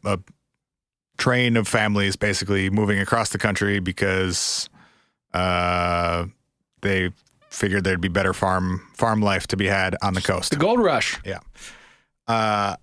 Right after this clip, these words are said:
Speaker 1: on the way, they spent a night near Urkhammer. And two of the, uh, two of the men who were in this group of families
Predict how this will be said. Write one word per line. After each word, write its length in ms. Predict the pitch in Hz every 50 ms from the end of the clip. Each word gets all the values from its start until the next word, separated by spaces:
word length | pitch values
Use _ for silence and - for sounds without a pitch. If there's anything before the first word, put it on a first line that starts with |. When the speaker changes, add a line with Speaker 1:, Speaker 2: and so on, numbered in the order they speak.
| _ _ _ _ _ _ _ _ _ _ _ _ _ _ _ _ _ _ _ _ _ -
Speaker 1:
on 160 | 139 170 190
the 100 | 180 156
way, 320 | 135 120 104 98 110 147 143 - - - - _ _ -
they 100 | 117 113
spent 320 | - - - 117 113 -
a 40 | 117
night 380 | 110 107 104 101 104 113 - - - - - - _ -
near 680 | - 113 110 110 113 113 113 110 107 107 107 107 104 -
Urkhammer. 500 | - 165 175 - - 95 90 85 71 - - _ _ _ _ _ _ _ _ _ _ _ _ _ _ _ _ - - - - _ -
And 680 | 107 107 107 107 107 104 104 104 101 101 - - - - - _ _ _ _ -
two 360 | - - - 175 175 175 170
of 100 | 160 135
the, 200 | 131 143 123 107 - -
uh, 480 | 117 110 104 101 101 98 95 92 92 - - _ _ _ _ _ _ _ _ _ _ _ -
two 160 | - 165 156
of 40 | 147
the 80 | 127 120
men 300 | 113 110 113 113 110 107
who 100 | 107 110
were 160 | 104 101 101
in 200 | 98 104 104 101
this 400 | 101 101 95 - - - - - _ _ _ _ _ _ - -
group 220 | - 113 107 -
of 100 | 101 98
families 540 | - 104 98 95 95 98 101 101 - -